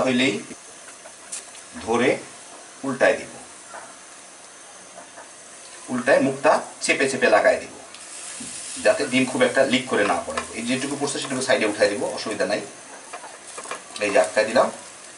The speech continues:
এখন এটাকে মোটামুটিভাবে সুন্দর করে একটু ভেজে নিব, যাতে ভিতরের ডিমটুকু সিদ্ধ হয়ে যায়। একবার উল্টায় দিব। এখন একটু হালকা আঁচে ভাজতে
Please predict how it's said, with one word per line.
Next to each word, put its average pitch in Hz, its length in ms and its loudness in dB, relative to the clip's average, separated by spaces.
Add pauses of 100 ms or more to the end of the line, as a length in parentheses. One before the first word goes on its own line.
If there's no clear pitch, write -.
(140)
এখন 123 220 2
এটাকে - 220 4 (1000)
মোটামুটিভাবে 123 580 2 (1400)
সুন্দর 120 300 2
করে - 160 0
একটু - 180 -8
ভেজে 107 240 0
নিব, - 120 -12 (480)
যাতে - 220 -4
ভিতরের 117 300 0
ডিমটুকু - 320 -4 (960)
সিদ্ধ - 240 -2 (100)
হয়ে - 200 0
যায়। - 140 -10 (1800)
একবার 127 280 6
উল্টায় 123 260 4
দিব। 123 100 0 (2500)
এখন 160 180 6
একটু 160 120 2
হালকা - 360 4
আঁচে 156 220 2
ভাজতে - 240 2